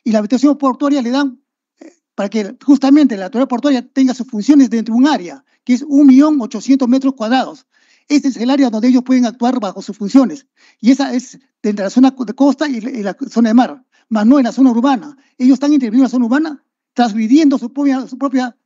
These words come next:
resolución que le da justamente la habilitación portuaria. Por lo tanto, señor presidente, pues, este medio queremos también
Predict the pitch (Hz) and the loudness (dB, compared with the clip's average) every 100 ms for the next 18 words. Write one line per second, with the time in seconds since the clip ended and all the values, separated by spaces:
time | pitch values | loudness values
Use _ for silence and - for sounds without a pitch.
0 | _ - 226 240 226 285 320 302 - 226 | _ -6 -2 0 0 2 0 -2 -6 -6
1 | 220 269 269 262 247 247 269 277 262 - | -2 -2 -2 -4 0 2 2 0 -6 -12
2 | - 220 208 - 185 220 208 - 175 151 | -14 -10 -8 -8 -4 -4 -4 -6 -6 -8
3 | _ _ _ - 180 254 269 247 214 233 | _ _ _ -6 0 2 2 0 -2 -4
4 | 202 214 247 269 269 269 _ - 185 - | -4 0 2 2 0 -6 _ -8 -8 0
5 | 214 262 240 226 247 233 202 262 | 2 2 0 0 0 -2 -4 -4